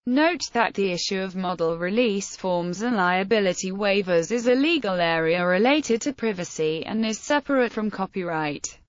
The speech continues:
Also, the need for model releases pertains to public use of the photos, i e, publishing them, commercially or not.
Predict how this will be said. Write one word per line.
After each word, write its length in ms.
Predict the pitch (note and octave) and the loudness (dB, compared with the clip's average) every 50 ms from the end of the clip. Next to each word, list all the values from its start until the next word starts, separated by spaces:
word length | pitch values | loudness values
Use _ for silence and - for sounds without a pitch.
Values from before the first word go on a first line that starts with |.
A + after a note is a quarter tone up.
| _ - | _ -4
Also, 680 | D#4 D#4+ D#4+ - - - F3+ E3 D#3+ D#3+ D#3+ E3 E3+ - | -4 -4 -4 -4 -4 -2 0 2 2 2 0 -2 -6 -2
the 120 | - A#3+ | 0 2
need 280 | A#3 B3 C4 C4+ C4 G#3 | 4 6 6 6 4 2
for 200 | - - A3+ A3 | 0 -4 -4 -2
model 340 | G3+ F3 E3+ E3 - F#3 F3 | -2 0 -2 -2 -2 -4 -4
releases 640 | F#3 F#3+ F#3+ G3 G#3+ A#3 A3 - G#3+ G3+ F#3+ - - | -2 -2 0 0 0 0 0 0 -2 -2 -2 -4 -6
pertains 640 | - F#3+ - - G3+ G3+ F#3+ F#3 F#3 F#3 - - | -10 -10 -6 -4 -2 -2 0 0 -2 -4 -6 -6
to 120 | - C4+ | -6 -6
public 460 | - - G#3 G3+ F#3+ G3 G#3 G3+ - - | -2 0 0 0 0 0 -4 -4 -4 -8
use 260 | G3+ F#3 F#3 - - | -8 -6 -6 -6 -6
of 120 | G#3+ F#3+ | -6 -4
the 80 | A#3+ A3+ | -4 -4
photos, 880 | - - A#3 A3+ A3 A3 - E3+ D3+ D3 C#3+ C#3 C#3 C#3+ - - - _ _ - G#3+ | -2 -2 0 0 0 -2 -2 -4 -4 -4 -4 -6 -8 -10 -12 -18 -20 _ _ -4 -2
i 160 | A3 G#3+ G#3+ | -2 0 0
e, 340 | G#3 G3+ F3+ E3+ D#3+ D3+ - | 0 -2 -2 -6 -8 -10 -12
publishing 640 | - - C4 C4+ A3+ C#4 C#4+ A#3+ - F3+ E3+ E3 | -6 -4 -2 -2 2 2 0 0 0 -2 -2 0
them, 380 | D#3+ D#3 C#3+ C#3 C#3 C#3+ C#3+ C#3+ | 0 0 0 0 -2 -4 -4 -6
commercially 680 | - - A#3 A3+ B3 C#4 D#4+ E4 - - B3 G#3 G3 G#3 | -8 -6 -2 0 2 2 2 2 0 -2 -2 0 2 4
or 180 | A#3 C4 C4+ B3+ | 4 4 6 4
not. 520 | B3 A3 F#3 D#3+ C#3 - - - - | 4 4 2 0 -2 -4 -10 -12 -14